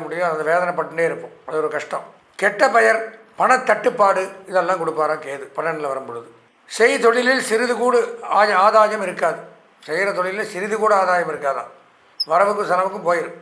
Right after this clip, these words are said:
எந்த பிரயோஜனம் இல்லை. தொழிலை நடத்தணுமே அப்படின்னு தான் பண்ணிட்டு இருக்கோம். ஆதாயம் இல்லை. உறவினர்களை கண்டிப்பாக நம்பக்கூடாத காலகட்டம் இது அப்படின்னு எச்சரிக்கையாக எக்ஸ்ட்ரா போட்டிருக்காரு. யார்? கன்னிராசிக்காரர்கள்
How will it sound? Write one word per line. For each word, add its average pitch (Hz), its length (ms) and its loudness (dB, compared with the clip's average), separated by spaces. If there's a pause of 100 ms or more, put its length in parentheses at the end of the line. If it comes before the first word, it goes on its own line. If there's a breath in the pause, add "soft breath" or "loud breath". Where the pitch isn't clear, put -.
எந்த 175 220 -6
பிரயோஜனம் 175 440 0
இல்லை. 143 140 -8 (680)
தொழிலை 185 300 0
நடத்தணுமே 196 440 0
அப்படின்னு 180 260 -4
தான் 180 100 -2
பண்ணிட்டு 151 280 -8
இருக்கோம். - 200 -20 (380)
ஆதாயம் 233 460 4
இல்லை. 190 160 0 (1120)
உறவினர்களை 262 480 2 (100)
கண்டிப்பாக 247 560 0
நம்பக்கூடாத 240 460 2 (100)
காலகட்டம் 214 460 0
இது 214 120 2
அப்படின்னு 208 240 -2
எச்சரிக்கையாக 202 440 0
எக்ஸ்ட்ரா 208 280 0
போட்டிருக்காரு. 165 440 -4 (1000)
யார்? 180 240 4
கன்னிராசிக்காரர்கள் 190 920 0